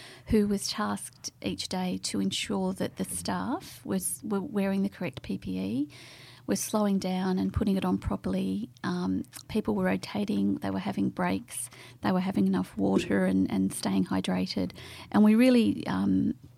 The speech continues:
put a big focus on, on staff safety, um,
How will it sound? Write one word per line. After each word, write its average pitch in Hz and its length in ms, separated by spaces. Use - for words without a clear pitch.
put 214 180
a 202 60
big 208 180
focus 190 480
on, 185 240
on 190 160
staff - 800
safety, - 640
um, - 360